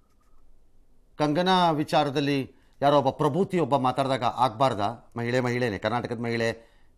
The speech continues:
ಬೇರೆ ಮಹಿಳೆ ಅಂತಿದೆಯಾ? ಯಾವನೋ ಇಡಿಯಟ್ ಥರ ಬಿ ಜೆ ಪಿಯಿಂದ ಮಮತಾ ಬ್ಯಾನರ್ಜಿ ಮೇಲೆ ಆಡಿದಾಗ ಅನ್ಸ್ಬಾರ್ದಾ ಯಾರಿಗೂ?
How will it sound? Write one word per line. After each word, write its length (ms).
ಬೇರೆ 160
ಮಹಿಳೆ 240
ಅಂತಿದೆಯಾ? 460
ಯಾವನೋ 220
ಇಡಿಯಟ್ 520
ಥರ 120
ಬಿ 220
ಜೆ 160
ಪಿಯಿಂದ 380
ಮಮತಾ 260
ಬ್ಯಾನರ್ಜಿ 400
ಮೇಲೆ 180
ಆಡಿದಾಗ 360
ಅನ್ಸ್ಬಾರ್ದಾ 500
ಯಾರಿಗೂ? 300